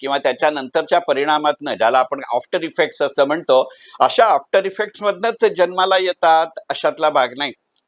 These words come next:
काही काही वेळेला त्या घटना दिसायला एका वेगवेगळ्या पद्धतीने वेगवेगळ्या क्षेत्रांमध्ये होत असतात, परंतु त्याचे येणाऱ्या काळामधले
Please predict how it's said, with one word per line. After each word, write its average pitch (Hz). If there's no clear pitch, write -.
काही 143
काही 247
वेळेला 196
त्या 208
घटना 180
दिसायला 180
एका 190
वेगवेगळ्या 175
पद्धतीने 180
वेगवेगळ्या 175
क्षेत्रांमध्ये 185
होत 180
असतात, 123
परंतु 185
त्याचे 190
येणाऱ्या 185
काळामधले 180